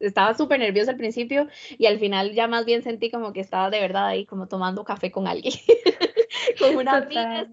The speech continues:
Speaker 1: pero sí, se, se, se sintió súper bonito y demasiadas gracias.
Speaker 2: No, gracias a ti y bueno, a vos, últimamente no sé por qué he hablado de tú, yo no sé qué me pasa, no sé qué me pasa, me disculpo de antemano por si es, hablé de tú en todo el episodio,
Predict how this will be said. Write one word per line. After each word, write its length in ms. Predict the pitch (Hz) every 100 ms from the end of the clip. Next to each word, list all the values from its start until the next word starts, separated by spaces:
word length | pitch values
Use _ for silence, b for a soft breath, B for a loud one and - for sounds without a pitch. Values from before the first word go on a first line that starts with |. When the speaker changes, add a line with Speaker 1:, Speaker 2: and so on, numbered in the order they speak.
| _ -
Speaker 1:
pero 220 | 226 220 233
sí, 220 | 226 240
se, 220 | 208 202
se, 380 | 214 185 180 -
se 160 | 196
sintió 320 | 208 190 196 202
súper 280 | - 247 202
bonito 400 | 185 185 190 196
y 60 |
demasiadas 440 | 190 180 180 175 170
gracias. 380 | 220 - - - _ _ _ _ _ _
Speaker 2:
No, 480 | 277 220 208 220 202
gracias 320 | 202 202 214 240
a 180 | 208
ti 260 | 214 254 302 B B B
y 360 | - 233 208 -
bueno, 220 | 214 202
a 60 | 175
vos, 220 | 185 202 - -
últimamente 520 | 214 254 277 262 285
no 100 | 269
sé 100 | 277
por 160 | 269
qué 60 | 262
he 40 | 254
hablado 340 | 262 269 269
de 240 | 254 214 - -
tú, 320 | 262 302 240
yo 100 | 220
no 60 | 214
sé 140 | 262
qué 60 | 277
me 120 | 269
pasa, 400 | 254 202 202 175 - 214
no 100 | 214
sé 120 | 247
qué 80 | 233
me 40 |
pasa, 380 | 214 202 180 -
me 260 | - - 208
disculpo 560 | 208 202 - 277 277
de 60 | 311
antemano 680 | 285 247 196 208 226 262 262 - _ _ -
por 160 | 208 202
si 220 | 202 185
es, 180 | 180 - _
hablé 420 | 196 190 185 185 190
de 120 | 202
tú 280 | 196 202 214
en 160 | 190
todo 120 | 180 180
el 80 | 208
episodio, 720 | 226 - 247 277 294 311